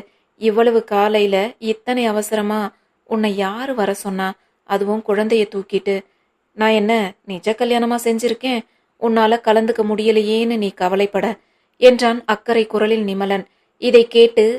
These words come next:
விழிகள் கலங்க நிமலனை நெருங்கி அணைத்து கொண்டவள், "உங்களுக்கு கல்யாணம்னு தெரிஞ்சதும் அவ்வளவு சந்தோஷப்பட்டேன் அண்ணா. ஆனா,"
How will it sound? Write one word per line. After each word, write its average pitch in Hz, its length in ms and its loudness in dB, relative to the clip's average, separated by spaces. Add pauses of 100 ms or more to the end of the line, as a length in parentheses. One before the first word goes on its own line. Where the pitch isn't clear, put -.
(140)
விழிகள் 220 640 0
கலங்க 214 460 -2
நிமலனை 214 500 -2
நெருங்கி 196 420 -4
அணைத்து 202 380 -6
கொண்டவள், 196 420 -4 (500)
"உங்களுக்கு 214 460 -2
கல்யாணம்னு 220 560 -4
தெரிஞ்சதும் 208 580 -2 (360)
அவ்வளவு 269 520 -2
சந்தோஷப்பட்டேன் 208 800 -6
அண்ணா. 190 260 -6 (520)
ஆனா," 208 320 -4